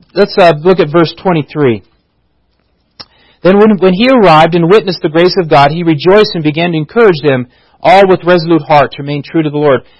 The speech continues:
This is talking about Barnabas, verse twenty-two. This is Barnabas. "For he was a," what? "A good man. And full of the Holy Spirit." That's why he was a good man. <laughs> "And of faith, and considerable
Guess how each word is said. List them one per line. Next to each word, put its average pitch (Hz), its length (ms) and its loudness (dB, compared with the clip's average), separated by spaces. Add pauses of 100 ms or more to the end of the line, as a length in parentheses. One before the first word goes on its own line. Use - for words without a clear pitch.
(180)
This 156 200 -8
is 175 160 -4
talking 160 280 -2
about 170 300 0
Barnabas, 175 520 2 (400)
verse 139 300 -12
twenty-two. 147 500 -12
This 135 160 -14
is 143 140 -10
Barnabas. 131 500 -4 (680)
"For 196 160 2
he 277 200 0
was 226 340 2
a," 196 400 2 (460)
what? 160 380 0 (600)
"A 135 80 -20
good 185 220 -4
man. 180 400 -8 (1500)
And 147 240 -6
full 196 180 4
of 190 60 2
the 185 80 0
Holy 185 180 4
Spirit." 170 580 -2 (400)
That's 131 160 -20
why 135 140 -4
he 123 60 -4
was 120 160 -10
a 117 40 -18
good 120 180 -14
man. 120 340 -14 (400)
<laughs> - 380 -20
"And 165 200 -2
of 170 80 0 (100)
faith, 185 320 0 (380)
and 147 180 -8
considerable 165 840 0